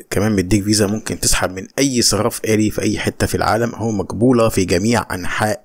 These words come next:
العالم. هنبدأ كده ندوس على كلمة تسجيل الدخول. طبعًا انا مش عندي حساب، فهبدأ اعمل حساب جديد.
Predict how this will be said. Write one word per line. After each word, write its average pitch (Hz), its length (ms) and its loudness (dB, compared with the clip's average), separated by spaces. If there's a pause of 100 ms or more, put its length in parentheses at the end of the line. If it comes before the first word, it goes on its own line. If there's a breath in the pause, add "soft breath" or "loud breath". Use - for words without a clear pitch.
العالم. 78 360 -2 (120)
هنبدأ 156 240 2
كده 139 180 2
ندوس 123 200 -2
على 101 100 2
كلمة 120 220 0
تسجيل 104 680 0
الدخول. 101 600 0 (400 soft breath)
طبعًا 98 240 0
انا 104 320 -4 (140)
مش 113 160 -4
عندي 95 360 0
حساب، 139 420 2 (380 loud breath)
فهبدأ 131 400 0 (120)
اعمل 123 300 2
حساب 113 360 2
جديد. 107 340 2